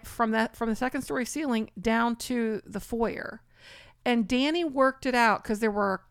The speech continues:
there were horizontal lines, and we shifted that and worked it out so that all of the horizontal lines fell exactly where we needed 'em to fall.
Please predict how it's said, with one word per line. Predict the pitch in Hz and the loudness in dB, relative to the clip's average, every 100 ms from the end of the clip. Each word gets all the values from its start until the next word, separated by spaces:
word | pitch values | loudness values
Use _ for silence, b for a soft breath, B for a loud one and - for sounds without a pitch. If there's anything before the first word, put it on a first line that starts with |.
| - | -2
there | 220 220 | 2 4
were | 208 190 190 | 4 2 0
horizontal | - 247 233 226 226 214 202 | 0 2 2 2 2 0 -2
lines, | 202 208 220 240 - B B B B B - | -2 0 0 -2 -10 B B B B B -2
and | 240 233 | 0 2
we | 226 285 320 330 | 4 4 4 2
shifted | - 330 302 - 233 214 | -2 -2 -2 0 0 4
that | 202 208 | 4 2
and | 202 214 | 0 0
worked | 233 - | 0 0
it | 254 | 2
out | 240 214 | 4 2
so | - 226 | 0 0
that | 208 208 _ | 0 -4 _
all | 220 240 | 4 4
of | 254 | 4
the | 240 | 0
horizontal | 262 247 233 226 226 220 | 2 2 4 2 0 0
lines | 208 214 196 190 196 | 0 0 0 -2 -8
fell | - - 220 196 202 | -6 4 4 4 0
exactly | 202 190 180 220 214 214 | -4 -8 2 2 2 0
where | 214 208 | -2 0
we | 196 196 | -2 -4
needed | 190 185 | -6 -6
'em | - - | -10 -10
to | 151 | -8
fall. | - - | -6 -8